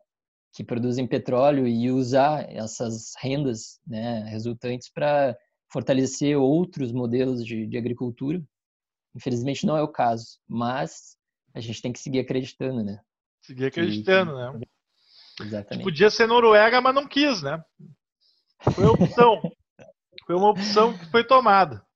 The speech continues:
Speaker 2: né?
Speaker 1: É.
Speaker 2: Mas tá certo, Arthur. Queria te perguntar, um, dá um jabá final aí pra nós, aí, o jabazinho aquele.
Speaker 1: O jabazinho, bom, ah,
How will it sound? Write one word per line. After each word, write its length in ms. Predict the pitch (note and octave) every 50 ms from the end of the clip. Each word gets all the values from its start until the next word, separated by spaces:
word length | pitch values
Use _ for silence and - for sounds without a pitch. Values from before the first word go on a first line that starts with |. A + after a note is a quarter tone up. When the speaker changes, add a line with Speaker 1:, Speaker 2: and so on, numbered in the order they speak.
| _ _ -
Speaker 2:
né? 260 | C#3+ D3+ F3 G3 G3 _ - - - - -
Speaker 1:
É. 120 | F#3+ - A#3
Speaker 2:
Mas 140 | A3+ -
tá 120 | - A3 A3
certo, 380 | - - A#3 B3 C4 B3+ B3+
Arthur. 280 | A3+ E3+ - - D3+ A#2 - _ - - - - - A2 _
Queria 220 | - A3 B3 C#4 C#4
te 120 | C4+ -
perguntar, 440 | - B3+ A#3+ A3 A3 F#3+ B3 C4 C4
um, 120 | A#3+ A3 F3+
dá 260 | F3 G#3+ C4 D4 D#4
um 60 | D4
jabá 280 | A3+ B3+ B3 B3 B3+ C#4
final 400 | C4+ - C#4 A#3+ A#3+ B3 C#4+ D4
aí 120 | C4+ C#4
pra 180 | C4+ - C#4+ A#3+
nós, 340 | G#3+ A3+ B3 C#4 C#4+ A#3+ G#3+
aí, 120 | A#3 B3+
o 40 | A#3+
jabazinho 520 | G#3 G#3 F3+ G3 G3 F#3+ F3+ F#3+ A3+ C4
aquele. 340 | A#3+ F#3 - G#3 A3+ B3 A#3+ G#3+ _ _ _ _ _ _ _ _ G3 F3+ _ _ _ _ - - - _ _ _ _ _ _ _ _ _ _ _ _ _ _ _ _ _ _ _ _ _ -
Speaker 1:
O 100 | C#3 B2+
jabazinho, 600 | A#2 C3+ B2+ C#3 C#3 B2+ C#3+ E3 F#3 F#3+ E3 D3 -
bom, 320 | D3 G3 A3+ A#3+ D3 A#2+
ah, 540 | A#2+ B2 B2+ B2+ B2+ B2+ B2 B2 B2 A#2 A#2